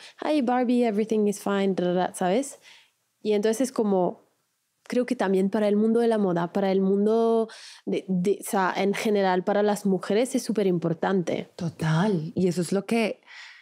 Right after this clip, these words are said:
Speaker 2: por ejemplo, yo ahorita tengo, ya casi llego a cuatro millones de seguidores.
Speaker 1: Ujú.
Speaker 2: Gracias, porque ha sido el apoyo más grande, más lindo que he tenido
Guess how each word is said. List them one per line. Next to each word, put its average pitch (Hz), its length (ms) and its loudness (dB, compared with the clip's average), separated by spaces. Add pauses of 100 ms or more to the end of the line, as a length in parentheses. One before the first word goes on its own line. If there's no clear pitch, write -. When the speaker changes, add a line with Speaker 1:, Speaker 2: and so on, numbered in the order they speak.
(240)
Speaker 2:
por 208 140 0
ejemplo, 180 380 2
yo 190 140 2
ahorita 202 300 0
tengo, 208 580 0 (460)
ya 190 240 -2
casi 196 280 0
llego 196 220 2
a 196 80 -6
cuatro 202 260 0
millones 185 380 2
de 190 60 0
seguidores. 190 720 2
Speaker 1:
Ujú. - 80 -20 (320)
Speaker 2:
Gracias, 185 540 -2 (420)
porque 185 320 -2
ha 175 80 -2
sido 165 220 -2
el 175 80 2
apoyo 170 360 0
más 180 200 0
grande, 180 380 0
más 185 160 0
lindo 190 400 0
que - 80 -4
he 185 40 -4
tenido 170 520 0